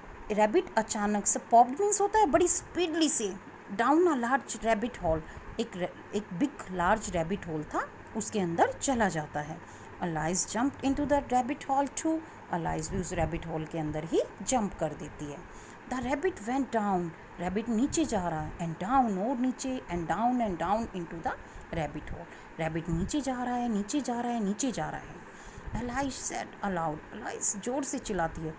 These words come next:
"Where am I? मैं कहाँ पर हूँ?" "How many miles down I have fallen?" मैं कितनी नीचे आकर गिर गई हूँ। Fallen means, fall means गिरना, कि मैं कितनी नीचे आके गिर चुकी हूँ।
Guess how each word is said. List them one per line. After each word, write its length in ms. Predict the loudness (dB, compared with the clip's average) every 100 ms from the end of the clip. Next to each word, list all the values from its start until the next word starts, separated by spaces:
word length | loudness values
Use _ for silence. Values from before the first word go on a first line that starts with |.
| -12 -10 0
"Where 320 | 4 6 6 6
am 360 | 6 6 6 6
I? 280 | 2 -4 -8 -2
मैं 120 | 2 2
कहाँ 340 | 4 4 4
पर 220 | 6 4
हूँ?" 280 | 4 0 -2 -8 -16 -16 -16 -4
"How 160 | 0 2
many 280 | 2 0 -2 -6
miles 420 | 0 0 2 4
down 300 | 4 4 0 -6 0
I 240 | 2 4 2
have 260 | 0 2
fallen?" 280 | 2 4 2 -4 -14 -10 -2
मैं 100 | 0
कितनी 360 | 0 -2 -2 0
नीचे 340 | -2 4 6
आकर 320 | 6 6 4
गिर 180 | 4 2
गई 240 | 4 2
हूँ। 220 | 2 -2 0
Fallen 340 | 2 4 2
means, 200 | 0 -4
fall 200 | 0 2
means 200 | 2 0
गिरना, 360 | -2 -2 -4 -6 -14 -18 -18 -8
कि 80 | -2
मैं 120 | 0
कितनी 320 | -2 -2 0
नीचे 300 | 0 0 4
आके 240 | 4 4 0
गिर 160 | 0
चुकी 320 | -2 -4 -2 -2
हूँ। 260 | -4 -6